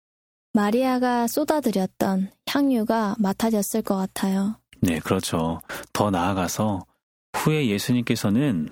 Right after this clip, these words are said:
Speaker 2: 로마 군인들에게 체포되시고 끌려가 모욕당하십니다.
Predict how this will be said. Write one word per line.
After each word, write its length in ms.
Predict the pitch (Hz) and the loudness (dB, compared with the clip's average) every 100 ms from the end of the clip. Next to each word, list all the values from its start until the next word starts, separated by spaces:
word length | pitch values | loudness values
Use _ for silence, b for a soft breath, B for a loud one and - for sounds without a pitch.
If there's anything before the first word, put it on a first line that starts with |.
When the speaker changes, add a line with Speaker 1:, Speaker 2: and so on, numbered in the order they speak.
| - | -2
Speaker 2:
로마 340 | 104 104 120 | 0 2 2
군인들에게 680 | 117 - 110 110 107 101 107 | 0 0 2 2 0 0 0
체포되시고 960 | - 139 165 139 131 - 107 123 170 185 | 0 -2 0 0 0 -2 0 0 0 -2
끌려가 600 | - 147 143 131 123 131 127 | 0 2 2 2 2 2 0
모욕당하십니다. 1120 | 98 113 123 101 92 95 87 78 - - | 0 0 0 0 0 0 -2 -4 -4 -6